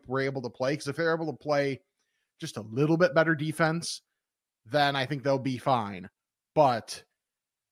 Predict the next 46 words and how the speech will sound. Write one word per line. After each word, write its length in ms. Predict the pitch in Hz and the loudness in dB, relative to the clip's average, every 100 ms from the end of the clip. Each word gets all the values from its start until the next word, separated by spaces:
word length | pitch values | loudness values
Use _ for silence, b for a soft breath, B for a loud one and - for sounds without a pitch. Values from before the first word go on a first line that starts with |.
| _ _ - | _ _ 2
I, 300 | 143 127 135 | 4 4 0
I 40 | |
still 300 | - 190 165 | -2 0 0
think 380 | - 170 147 135 | 0 -2 -2 0
that 300 | 139 131 - | 2 2 0
Indiana's 560 | 160 156 156 156 147 113 | -4 -2 -2 -2 -4 -4
good. 480 | 104 170 240 254 247 _ _ | 4 6 6 2 -6 _ _
Indiana, 840 | 160 170 170 165 160 156 143 135 - - - 92 | -8 -4 -2 0 2 2 2 0 -4 -16 -14 -6
I 160 | 156 | -4
picked 220 | 165 180 | -2 0
them 160 | 180 175 | 2 4
to 60 | 160 | 2
win 160 | 170 | 2
their 180 | 165 147 | 2 -2
group. 420 | 120 135 220 - - _ _ _ _ | -2 -2 -2 -6 -20 _ _ _ _
Like, 120 | 135 127 | -4 -2
I 100 | 127 | -2
ha-, 140 | 139 | -2
I 80 | 127 | -2
had 260 | 147 170 135 | 0 -2 2
that 260 | 156 131 | 2 2
bet, 240 | 165 190 185 | 0 -2 -2
so 100 | 135 | -2
that 240 | 123 165 | 0 0
was 160 | 190 160 | -2 -2
nice, 380 | 175 208 233 - | -4 -4 -8 -4
but 200 | 151 143 | -2 0
I 140 | 147 190 | -2 -4
didn't 220 | 269 202 | -6 -6
think 200 | 208 196 | -6 -4
they'd 240 | 190 185 | -4 -2
be 80 | 170 | -4
able 140 | 180 | -4
to 80 | 160 | -4
do 180 | 135 156 | -2 -4
enough 240 | 151 143 - | -2 -6 -4
to 120 | 165 | -6
advance 460 | 127 120 147 143 151 | -4 -4 -4 -4 -4
any 200 | 139 120 | -4 -6
further, 440 | - 135 117 107 | -4 -4 -4 -6
so 160 | - 117 | -6 -2
credit 260 | 147 135 - | 0 -2 -2
to 60 | |
them 200 | 127 113 | -4 -4
for 80 | 110 | -6
that. 260 | 107 95 | -8 -8